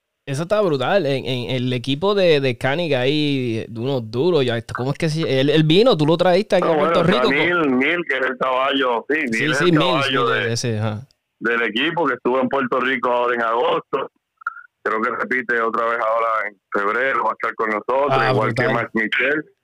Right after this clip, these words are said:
Speaker 1: Ah,
Speaker 2: que
Speaker 1: espectacular.
Speaker 2: dispara Six Sauer también, viene para acá, como Blake Miguel, viene Galo Moreira, que va a dar, que es otro mundialista
Speaker 1: Sí,
Speaker 2: también,
Speaker 1: wow.
Speaker 2: que inclusive va a dar un curso, va a venir una semana antes para dar, para dar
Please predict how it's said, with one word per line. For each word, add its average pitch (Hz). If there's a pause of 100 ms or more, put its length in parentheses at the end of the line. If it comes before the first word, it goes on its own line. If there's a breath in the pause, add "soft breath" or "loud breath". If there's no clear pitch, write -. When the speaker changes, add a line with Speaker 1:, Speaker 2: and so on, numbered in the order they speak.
(100)
Speaker 1:
Ah, 113
Speaker 2:
que 113
Speaker 1:
espectacular. 110
Speaker 2:
dispara -
Six - (140)
Sauer 120
también, 120
viene 117
para 107
acá, 131
como 107 (540 loud breath)
Blake 113
Miguel, 123
viene 123
Galo 127
Moreira, 127
que 110
va 110
a 117
dar, 117 (180)
que 104
es 110
otro 113
mundialista 117
Speaker 1:
Sí, 110
Speaker 2:
también, 117
Speaker 1:
wow. 120
Speaker 2:
que 110
inclusive 107 (140)
va 117
a 113
dar 117
un 123
curso, 123 (560 loud breath)
va 104
a 110
venir 127
una 135
semana 127
antes 127
para 113
dar, 113
para 104
dar 110